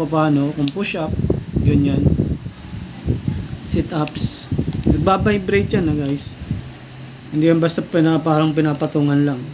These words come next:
So, maganda mabasa nyo yung manual.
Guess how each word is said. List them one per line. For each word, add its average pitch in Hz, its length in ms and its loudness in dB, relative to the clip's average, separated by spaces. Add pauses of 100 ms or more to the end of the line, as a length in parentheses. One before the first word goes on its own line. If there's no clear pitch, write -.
(2500)
So, 156 80 -2
maganda 185 320 4
mabasa 180 400 2
nyo 175 320 2
yung 165 160 0
manual. 143 480 4